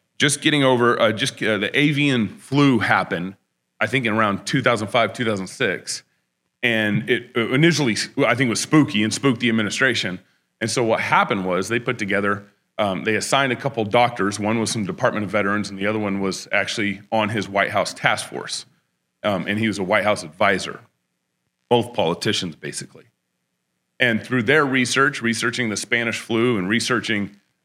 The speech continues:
um, uh, pandemics and so forth, and including, uh, using a high schooler's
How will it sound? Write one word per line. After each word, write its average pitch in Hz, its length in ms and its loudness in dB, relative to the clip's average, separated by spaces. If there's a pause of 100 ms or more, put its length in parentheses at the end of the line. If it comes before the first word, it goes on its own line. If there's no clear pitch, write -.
(100)
um, 98 380 0 (260)
uh, 87 240 0 (100)
pandemics 113 560 2
and 101 120 -10
so 151 180 2
forth, 107 340 -2 (240)
and 175 280 2
including, 117 720 0 (560)
uh, 107 220 2
using 143 600 0
a 110 220 0
high 156 320 0
schooler's 147 720 -2